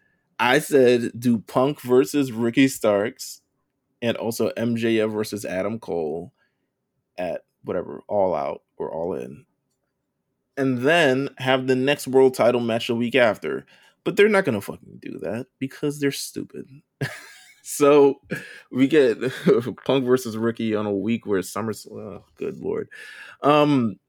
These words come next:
<sighs> what would they do to a big time main event? I mean, currently the big time, the one person that could excite me with any kind of, like, match he's in is currently injured,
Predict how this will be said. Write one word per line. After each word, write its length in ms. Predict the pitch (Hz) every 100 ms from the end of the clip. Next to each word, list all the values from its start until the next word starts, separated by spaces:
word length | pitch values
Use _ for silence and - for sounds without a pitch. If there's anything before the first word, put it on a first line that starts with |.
| _ _ _ _ _ _ _ _ _ _ _ _ _ _ _ _ -
<sighs> 560 | - - - - _ -
what 160 | 139
would 120 | 196
they 200 | 214 220
do 300 | 147 147 165
to 140 | 151 - _ _ - _ _ _ -
a 40 | 147
big 360 | 117 160 190
time 320 | - 165 147
main 180 | 127 120
event? 380 | 110 101 110 76
I 60 | 127
mean, 180 | 160 135
currently 460 | 170 165 131 110
the 100 | 98
big 240 | 98 113 110
time, 240 | 107 95 -
the 100 | 127
one 300 | 131 151 170
person 380 | 165 151 135
that 140 | 117 110
could 200 | 135 117
excite 340 | 98 - 104
me 160 | 95 101
with 140 | 92
any 220 | 95 104
kind 220 | - - 82
of, 100 | 82
like, 200 | 87 85
match 200 | 87 -
he's 180 | 87
in 160 | 90 69
is 100 | -
currently 400 | - 87 80 104
injured, 360 | 80 78 -